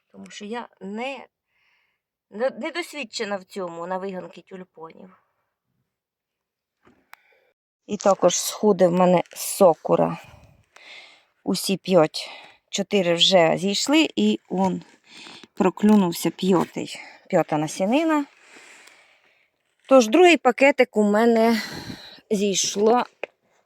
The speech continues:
стопроцентно сакура. А ось, ось три томатика, це сакура зійшло. В отих двох стаканчиках так і не зійшло, тому вже буду прибирати ті стаканчики.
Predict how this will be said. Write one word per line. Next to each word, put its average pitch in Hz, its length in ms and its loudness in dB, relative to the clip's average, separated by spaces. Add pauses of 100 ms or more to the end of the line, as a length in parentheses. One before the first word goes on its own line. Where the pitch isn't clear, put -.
стопроцентно 175 1120 -2
сакура. 277 640 0 (1040)
А 185 280 -6 (420)
ось, - 500 -14 (420)
ось 185 280 -20
три 180 320 -20 (440)
томатика, 190 600 -20
це 208 300 -20 (280)
сакура - 560 -20 (220)
зійшло. 165 600 -20 (920)
В 165 80 -20
отих 175 340 -20
двох 170 240 -20
стаканчиках - 760 -20
так 202 200 -20
і 180 100 -20
не 175 160 -18
зійшло, 160 520 -16 (120)
тому 160 220 -20
вже 156 180 -20
буду 156 280 -20 (260)
прибирати 170 540 -18
ті - 100 -20
стаканчики. 277 840 -16